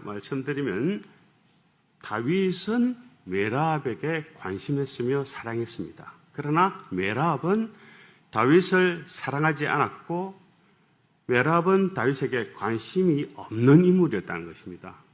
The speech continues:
성경을 묵상을 계속해 보면, 아, 왜 이런 말씀을 하는가 이해를 하게 될 것입니다.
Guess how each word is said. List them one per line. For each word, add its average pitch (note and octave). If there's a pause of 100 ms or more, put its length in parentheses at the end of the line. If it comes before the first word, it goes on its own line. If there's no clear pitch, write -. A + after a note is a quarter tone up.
(140)
성경을 E3
묵상을 D3
계속해 A2+
보면, C3+
아, G#2+
왜 A2
이런 D#3
말씀을 B2
하는가 A#2+
이해를 G#2+
하게 G#2+
될 E2+
것입니다. F2+